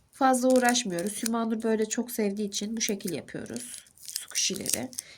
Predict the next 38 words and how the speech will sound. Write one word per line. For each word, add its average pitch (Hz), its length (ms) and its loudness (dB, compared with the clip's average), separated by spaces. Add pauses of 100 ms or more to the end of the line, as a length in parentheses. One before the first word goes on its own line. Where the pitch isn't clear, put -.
(120)
Kendisi 240 320 4
de - 60 2
bu - 60 -6
şekil - 300 -4
yapıyor - 300 -6
yani. 175 340 -4 (340)
Şimdi 294 340 2
böyle 311 420 6
iki - 180 -2
sayfa 294 360 4
ayrı 262 240 6
ayrı 294 220 6
olduğu 262 300 6
zaman 247 440 0 (100)
hani 208 160 0
keserken, 247 680 2 (400)
e, 226 180 6
zorlamasın 240 680 4
bizi, 190 180 2
kaymasın 233 600 2
diye 196 200 2
arkadaşlar 202 760 4
şöyle 220 420 4
bir 254 220 2
tane 220 360 2
bant, 190 400 2 (360)
çift 294 260 6
taraflı 226 420 4
bant 226 240 4
yapıyoruz. 180 560 0
Bir 311 80 6
yerden 254 400 6
tutturuyoruz. 196 540 2
Hiç 269 80 -2
sıkıntı 226 420 0
değil 202 160 2
nereden 202 340 2
tutturdunuz. 196 640 -4